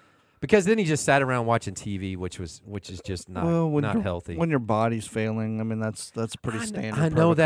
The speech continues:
Speaker 2: protocol.
Speaker 1: but he never, he never had something that really stuck. You know, he tried different
Speaker 2: Mm-hmm.
Speaker 1: things, and I love working on cars. I also love sports too. You know, I could play
Speaker 2: Mm-hmm.
Speaker 1: sports anytime. I have lots of hobbies.
Speaker 2: Do you know
Speaker 1: <laughs>
Speaker 2: I use, I mean, this isn't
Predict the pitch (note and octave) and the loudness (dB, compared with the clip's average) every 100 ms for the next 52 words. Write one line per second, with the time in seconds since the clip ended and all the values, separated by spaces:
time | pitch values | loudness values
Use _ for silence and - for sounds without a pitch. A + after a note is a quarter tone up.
0 | C#3+ D3+ D3 D3+ F#3 G#3+ G3+ E3 - _ | 6 6 2 2 2 4 4 2 -8 _
1 | - D3+ D#3+ F#3+ F#3 D#3 D3+ - D3+ C3 | -6 -4 2 2 4 4 2 0 -2 -2
2 | A#2 A2 A#2+ F2+ - - F#2+ E2+ - A2 | -2 -2 -2 -2 -8 -4 -4 -4 -6 -6
3 | G#2 - D#3 D3+ C3 A2+ G#2 A#2 A#2 A2+ | -4 2 4 4 2 0 -2 -2 -4 -6
4 | G2+ F#2+ _ - _ _ C#3+ F3 G3 G3 | -10 -12 _ -20 _ _ 6 8 8 8
5 | F#3 D#3 _ _ _ _ B2 D3+ D3+ B2+ | 4 0 _ _ _ _ 4 8 10 8
6 | D3 - C#3 B2 - D3+ F#2+ F#2 - F#3+ | 4 4 0 -2 2 2 2 0 6 8
7 | F3 G3 - C3 A2+ F#2+ - B2 F2+ - | 10 10 8 4 4 2 0 0 0 -2
8 | B2+ F#2 - B2+ A#2 A#2+ C3 C3+ - G#2 | 0 0 -2 -2 0 0 0 -2 0 0
9 | G#2 A2+ G#2+ - G#2+ A2 G2 - - F3 | 0 -2 -2 -4 -6 -4 -6 -6 0 6
10 | F#3 D3 A2 A#2 B2 - A2 F#2+ F2 E2+ | 8 8 6 4 4 4 0 2 0 0
11 | G2+ D#3+ E3+ E3 C3+ B2 B2+ C3+ C3 - | 2 4 8 8 8 6 4 2 0 -4
12 | - C3+ D#3 D#3 D3+ D3+ B2+ A#2 F2+ | -6 -2 2 0 0 -2 0 -2 -4